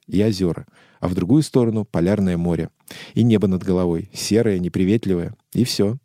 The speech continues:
больше ничего нет. Но люди, которые на полярной станции работали, никогда не вешали нос, не унывали.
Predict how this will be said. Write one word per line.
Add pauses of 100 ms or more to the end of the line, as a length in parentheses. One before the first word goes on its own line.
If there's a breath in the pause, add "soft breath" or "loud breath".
(120)
больше
ничего
нет. (880)
Но
люди,
которые
на
полярной
станции
работали, (320 loud breath)
никогда
не
вешали
нос,
не
унывали.